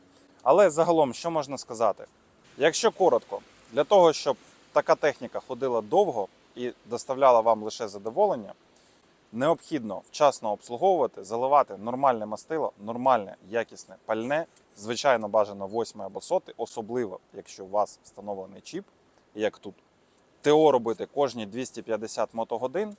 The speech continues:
тобто в міському циклі пересування це п'ять-сім тисяч кілометрів пробігу. Звичайно, використовувати якісні запчастини і вчасно проводити всі роботи, які прописані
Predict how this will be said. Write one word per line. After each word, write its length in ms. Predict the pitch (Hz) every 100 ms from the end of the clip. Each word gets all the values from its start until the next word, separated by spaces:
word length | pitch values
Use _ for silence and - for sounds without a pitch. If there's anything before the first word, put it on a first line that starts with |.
| _
тобто 260 | - - 110
в 40 |
міському 400 | 117 - 123 113
циклі 280 | - - 104
пересування 600 | - 104 - 120 113 101
це 160 | - 98
п'ять-сім 520 | 110 104 - 110 90
тисяч 300 | - - 90
кілометрів 480 | - 98 98 95 -
пробігу. 440 | - 104 95 82 95 _ _ _ _ _ _ _ _ _ _
Звичайно, 540 | 101 139 - 160 113
використовувати 720 | 107 110 120 - 131 110 - 104
якісні 520 | 110 120 - - 90
запчастини 640 | 95 - 113 - 196 127 -
і 100 | 104
вчасно 460 | - 143 147 113
проводити 500 | - 110 123 110 104
всі 320 | - - 135 -
роботи, 420 | 110 104 127 110
які 200 | 101 -
прописані 600 | - 98 120 - 104 101